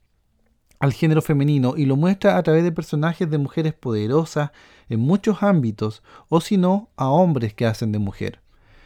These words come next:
Es como que las mujeres alimentaran su creatividad todo el tiempo. Y ahí me siento algo identificado, porque a mí desde chico siempre me ha atraído más dibujar a las mujeres que a los hombres.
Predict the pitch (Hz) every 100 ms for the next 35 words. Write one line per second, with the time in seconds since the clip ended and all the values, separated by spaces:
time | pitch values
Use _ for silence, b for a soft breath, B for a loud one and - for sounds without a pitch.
0 | b b b b - 180 226 226 208 196
1 | 170 - 202 226 - 170 165 139 127 190
2 | 226 214 - 151 151 143 139 127 147 156
3 | 160 131 - 170 131 - 107 107 _ B
4 | B B - 135 165 220 226 220 202 220
5 | 214 214 202 190 - 143 214 190 135 117
6 | 117 123 160 123 110 110 - 175 151 151
7 | 143 170 202 190 185 160 143 165 160 160
8 | 160 151 127 - 147 143 165 135 120 110
9 | - 160 175 - 117 120 180 139 101 104